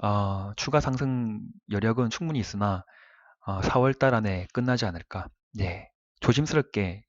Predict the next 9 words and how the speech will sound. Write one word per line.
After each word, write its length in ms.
예, 240
말씀드립니다. 560
짧으면 400
사월 300
달, 280
길면 580
오월 400
초 340
이쯤에, 500